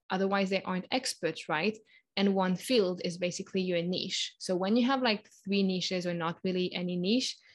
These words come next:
people kind of believe, whether that's true or not, that you aren't an expert because you scatter your energy on everything instead of focusing on one thing.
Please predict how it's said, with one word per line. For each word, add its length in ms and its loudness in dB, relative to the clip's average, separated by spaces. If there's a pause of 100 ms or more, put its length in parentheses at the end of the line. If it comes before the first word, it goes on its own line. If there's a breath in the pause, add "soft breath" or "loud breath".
(160 soft breath)
people 320 4
kind 240 2
of 160 2
believe, 380 4
whether 240 0
that's 240 -4
true 240 -6
or 80 0
not, 380 -2 (120)
that 320 -2
you 140 -4
aren't 220 -4
an 80 -6
expert 420 -2
because 460 -4 (120)
you 380 -2
scatter 540 0
your 180 0
energy 380 -2
on 180 -6
everything 400 -2
instead 300 -2
of 160 -10
focusing 360 -10
on 140 -10
one 160 -12
thing. 240 -12